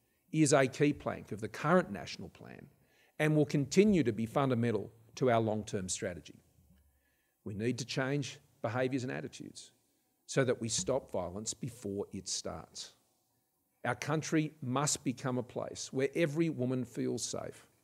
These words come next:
and can live free of fear. That's what freedom is. That's every woman's right.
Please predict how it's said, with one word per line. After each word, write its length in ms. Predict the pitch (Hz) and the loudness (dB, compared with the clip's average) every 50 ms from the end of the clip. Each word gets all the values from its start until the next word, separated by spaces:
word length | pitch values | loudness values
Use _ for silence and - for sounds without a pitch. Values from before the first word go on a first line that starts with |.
| _ _ _ _ _ _ | _ _ _ _ _ _
and 180 | - 123 123 113 | -6 -6 -4 -4
can 260 | - 131 120 113 117 | -2 -2 0 0 2
live 280 | 120 139 147 135 120 - | 2 2 2 0 -2 -10
free 640 | - - - - - - 160 156 143 123 113 117 113 113 - - _ _ _ | -16 -20 -20 -18 -4 0 2 2 2 2 0 -2 -4 -8 -14 -20 _ _ _
of 240 | - 123 113 113 107 | 0 0 0 0 0
fear. 460 | - - - - 156 - - - - - _ _ _ _ _ _ _ _ _ _ _ _ _ _ | -6 -12 -10 -8 -6 -6 -6 -6 -8 -14 _ _ _ _ _ _ _ _ _ _ _ _ _ _
That's 180 | - 147 - - | -4 -4 0 2
what 140 | 185 160 | 0 0
freedom 420 | - - - 165 151 139 120 113 123 | 0 -2 0 0 2 2 2 0 -2
is. 380 | 160 156 90 - - - - - _ _ _ _ _ _ _ _ _ _ _ _ _ _ _ _ _ _ _ | -2 -4 -8 -8 -10 -14 -16 -18 _ _ _ _ _ _ _ _ _ _ _ _ _ _ _ _ _ _ _
That's 220 | - 165 - - - - | 0 0 0 2 2 2
every 260 | 165 139 147 156 135 | 2 2 4 2 2
woman's 380 | 123 123 120 113 104 98 98 | 4 2 2 0 0 -2 -2
right. 320 | 117 139 165 - - - | -2 -2 -2 -2 -4 -8